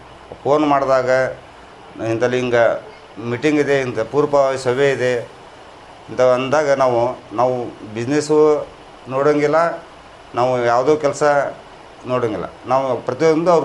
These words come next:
ಕೂಟ ನಾವು ಹೋಗ್ತಿರ್ತೀವಿ. ಈಗ ನಾವು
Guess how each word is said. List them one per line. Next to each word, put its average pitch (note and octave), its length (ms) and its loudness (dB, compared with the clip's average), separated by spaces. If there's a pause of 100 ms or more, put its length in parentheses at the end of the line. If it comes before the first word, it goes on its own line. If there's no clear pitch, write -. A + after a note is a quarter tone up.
ಕೂಟ - 160 -4 (200)
ನಾವು C3 180 2 (1040)
ಹೋಗ್ತಿರ್ತೀವಿ. A#2+ 540 -2 (760)
ಈಗ B2 120 -4 (1500)
ನಾವು C3 160 0